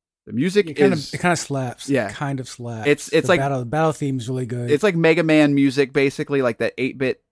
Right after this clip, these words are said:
Speaker 1: Mega Man music, maybe a little bit of Castlevania in there. Like, it's really good. Um, I actually wanna look up the soundtrack and, and see how many tracks there actually are, 'cause I, I've,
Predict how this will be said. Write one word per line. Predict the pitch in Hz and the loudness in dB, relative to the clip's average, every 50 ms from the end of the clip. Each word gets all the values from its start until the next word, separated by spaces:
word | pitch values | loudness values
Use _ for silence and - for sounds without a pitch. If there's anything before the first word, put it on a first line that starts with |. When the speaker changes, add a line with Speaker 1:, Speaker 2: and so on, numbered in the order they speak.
| - | -6
Speaker 1:
Mega | - 127 127 123 127 | -4 -2 0 0 0
Man | 127 131 127 123 123 | 0 0 0 0 0
music, | 123 123 123 117 131 123 - 123 | 0 0 0 -2 -4 -4 -2 -2
maybe | 123 123 135 139 | 0 0 2 2
a | 131 | 2
little | 131 131 | 0 0
bit | 127 120 113 | 0 -2 -4
of | - | -4
Castlevania | - 143 117 120 - 123 110 117 117 120 123 123 123 | -4 -2 -2 -2 -4 -6 -6 -4 -4 -2 -2 -2 -2
in | 127 127 | -2 -2
there. | 127 127 127 127 | -2 -2 -2 -2
Like, | 120 113 135 | -2 -2 -2
it's | 151 180 - - | -2 -2 -2 -4
really | 120 127 147 143 127 123 117 | 0 4 4 4 4 4 0
good. | 117 117 104 95 - - _ _ _ _ _ _ _ _ - | -2 -4 -4 -6 -8 -12 _ _ _ _ _ _ _ _ -8
Um, | 110 107 98 98 101 98 101 113 _ _ _ - | -6 -6 -6 -6 -6 -10 -12 -16 _ _ _ -6
I | 120 | -6
actually | 131 - 160 143 | -4 -4 -4 -4
wanna | 139 127 | -2 -2
look | 123 123 - 127 | -2 -4 -4 -6
up | 120 - | -10 -10
the | 113 | -12
soundtrack | - - 117 110 110 - 120 110 110 - | -8 -6 -6 -6 -4 -4 -4 -6 -6 -6
and, | 110 107 95 | -8 -8 -8
and | - 113 104 | -8 -10 -10
see | - 123 117 | -8 -8 -8
how | 113 113 | -6 -6
many | 110 107 | -8 -8
tracks | 101 - 117 104 104 - | -8 -8 -8 -8 -8 -8
there | 101 101 | -10 -10
actually | 107 - - 107 | -10 -10 -10 -12
are, | 104 | -10
'cause | - 117 127 | -8 -6 -6
I, | 110 - - - | -6 -6 -4 -4
I've, | 123 135 139 127 | -2 -2 -2 -2